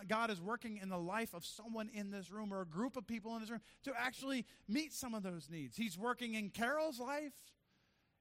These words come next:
and in many other people's lives. So our neighbors are whomever we despise in contradiction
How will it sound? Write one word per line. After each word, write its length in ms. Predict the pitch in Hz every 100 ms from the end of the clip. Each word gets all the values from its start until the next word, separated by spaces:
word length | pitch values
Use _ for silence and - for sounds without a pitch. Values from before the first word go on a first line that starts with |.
| -
and 120 | 190
in 160 | 196 190
many 320 | 233 311 294
other 160 | 262
people's 360 | 277 247 208 180
lives. 400 | 185 180 185 175 - _ _ _ _ _ _ _ _ _ _ _ _ _ _ -
So 200 | 214 220
our 240 | 277 302
neighbors 720 | 285 294 294 226 160 - - - _ _ _ _ _ _ _ _ _ -
are 460 | 214 226 220 190 - - -
whomever 680 | 226 285 254 277 311 311 294
we 200 | 277 247
despise 720 | 254 - 226 214 208 196 190
in 120 | 196
contradiction 840 | 190 196 190 190 185 196 - 165